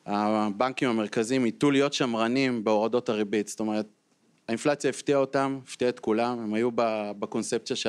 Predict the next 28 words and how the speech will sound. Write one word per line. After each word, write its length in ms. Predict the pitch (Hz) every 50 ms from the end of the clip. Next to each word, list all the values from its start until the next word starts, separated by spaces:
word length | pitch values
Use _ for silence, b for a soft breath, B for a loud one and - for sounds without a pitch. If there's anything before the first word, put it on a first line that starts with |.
| 104 101 104 101 104 - -
שזה 340 | - - 120 113 110 117 110
זמני, 480 | 101 107 113 110 107 113 123 131 135 b b b b b b b b b b _
זמני 380 | - 101 107 113 120 135 139 127
ועוד 280 | 113 117 123 131 127
זמני, 460 | 123 120 123 123 127 127 123 120 117
רבעונים, 340 | 110 101 110 113 120 131 131
עד 140 | 120 123 -
שנוצר 480 | - 131 117 110 - - 123 123 120 120 b b b b b b b b b _ -
הרבה 260 | 92 101 101 113 131
לחץ 380 | 131 127 131 - - 123 - -
על 100 | 117 110
המערכות, 640 | 107 107 107 107 107 107 104 - - 131 127 123 107 107
ובסופו 420 | 110 104 110 107 - - - 123
של 160 | - 123 113
דבר, 360 | 107 110 104 117 117 117 110 107 B B B B B B B B - _ -
אה, 260 | 113 104 104 104 107 110
יש 120 | 113 -
לנו 180 | 127 120 120 117
העלאת 400 | 110 107 110 117 120 123 - -
ריבית 320 | 110 113 104 127 127 - -
מאוד 340 | - 139 - - 151 143 123
מאוד 200 | 120 117 117 104
חדה, 320 | - 113 104 98 117 120 127 120
שלא 320 | - - 110 107 110 110
ראינו 120 | 117 113 113
אותה 180 | 107 107 110
הרבה 220 | 104 104 101 113 110
שנים. 360 | - - 110 107 117 127